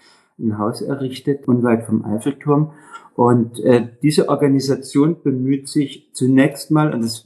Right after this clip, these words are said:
wissen viele Leute in Deutschland nicht, zunächst mal um die Verbesserung von Bildungschancen in der dritten Welt.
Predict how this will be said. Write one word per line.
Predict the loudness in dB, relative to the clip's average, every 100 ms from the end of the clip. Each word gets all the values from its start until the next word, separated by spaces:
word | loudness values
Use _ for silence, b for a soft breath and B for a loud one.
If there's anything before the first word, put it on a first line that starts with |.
| -4
wissen | -4 -4 -8 _ -4 -4
viele | -2 -2 0
Leute | 0 -2
in | -2
Deutschland | -2 -2 -2 -4 -4
nicht, | -6 B B B _
zunächst | -2 0 2 0 -2
mal | -2
um | -2
die | -6
Verbesserung | -6 -6 -6 -4 -4
von | -4 -4 4
Bildungschancen | 4 4 0 -2 -4 -4 0 0 B B _
in | -2
der | 0
dritten | -2 -8 -8 -8
Welt. | -6 -8 -12